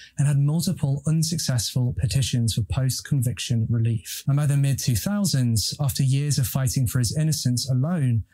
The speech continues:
Chris made a very unlikely ally, Angie Dodge's mother, Carol Dodge. Carol had believed that Chris had been guilty following the trial, but she decided years afterwards to sit down and watch the interrogation tapes in their entirety. And it was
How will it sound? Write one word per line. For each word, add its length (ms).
Chris 320
made 220
a 80
very 400
unlikely 580
ally, 440
Angie 400
Dodge's 580
mother, 460
Carol 340
Dodge. 560
Carol 340
had 280
believed 340
that 160
Chris 240
had 120
been 160
guilty 460
following 420
the 80
trial, 540
but 120
she 100
decided 500
years 480
afterwards 540
to 80
sit 260
down 280
and 160
watch 220
the 80
interrogation 720
tapes 460
in 120
their 160
entirety. 760
And 120
it 60
was 120